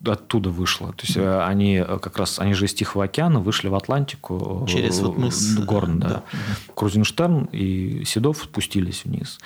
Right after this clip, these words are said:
Speaker 1: После чего Крузенштерн начал возвращаться.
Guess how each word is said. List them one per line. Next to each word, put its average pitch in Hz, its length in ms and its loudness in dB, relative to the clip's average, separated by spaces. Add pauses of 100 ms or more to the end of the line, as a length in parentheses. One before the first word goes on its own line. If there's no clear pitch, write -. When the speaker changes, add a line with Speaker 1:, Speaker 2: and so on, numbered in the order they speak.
(320)
Speaker 1:
После - 240 -2
чего - 180 0 (140)
Крузенштерн 95 580 2
начал 92 280 0
возвращаться. 117 600 0